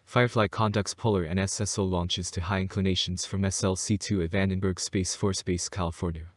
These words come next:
This site can support launch azimuths from one hundred forty degrees to two hundred sixty degrees, and was the location of Firefly's first attempt.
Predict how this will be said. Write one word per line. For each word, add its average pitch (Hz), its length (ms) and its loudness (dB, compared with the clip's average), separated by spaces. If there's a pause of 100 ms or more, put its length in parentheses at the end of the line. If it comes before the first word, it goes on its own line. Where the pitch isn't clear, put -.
(360)
This 143 140 4
site 120 260 4
can 107 140 -2
support 107 380 2
launch 104 320 2
azimuths 92 440 0
from 92 160 0
one 95 160 2
hundred 98 300 0
forty 104 280 4
degrees 98 460 0
to 98 120 -6
two 110 200 2
hundred 98 280 0
sixty - 360 -2
degrees, 92 580 -2 (100)
and 98 140 0
was 95 140 0
the 110 80 0
location 104 500 2
of 87 80 -2
Firefly's 92 600 -2
first - 280 -4
attempt. - 460 -8